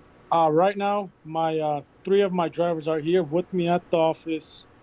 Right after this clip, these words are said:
trying to find the load, but every load we call right now, they're saying, "Oh, let me call with the customer, let me call with the customer." So they, so they po-, they're posting loads without a signed co-,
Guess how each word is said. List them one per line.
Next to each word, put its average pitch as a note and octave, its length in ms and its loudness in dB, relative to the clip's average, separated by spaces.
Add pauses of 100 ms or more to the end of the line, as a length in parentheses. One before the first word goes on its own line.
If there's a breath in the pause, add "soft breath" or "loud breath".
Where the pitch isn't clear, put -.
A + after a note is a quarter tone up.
(300)
trying F3+ 300 0
to F#3+ 100 -6
find F3 280 0
the D#3+ 60 0
load, D#3 320 2
but D3 220 -2 (420)
every F3+ 260 2
load E3+ 300 2
we E3+ 100 2
call F3 260 0
right E3 200 0
now, E3+ 320 -4 (360)
they're D#3+ 140 2
saying, D#3+ 320 -8
"Oh, D#3 120 0
let E3 240 0
me F#3+ 100 0
call F3 280 0
with F3 120 -8
the F3 100 -4
customer, D#3+ 480 -8
let E3 200 0
me F#3 80 0
call E3+ 220 0
with E3+ 100 0
the F3 100 -6
customer." D#3 380 -8
So D3 100 -2
they, E3 200 2
so - 180 -4
they F3 160 2
po-, F#3 280 2
they're E3+ 200 -2
posting E3+ 460 -4
loads F#3+ 280 0
without E3 340 -8
a D3 60 -14
signed F3+ 400 -2
co-, F#3+ 220 -2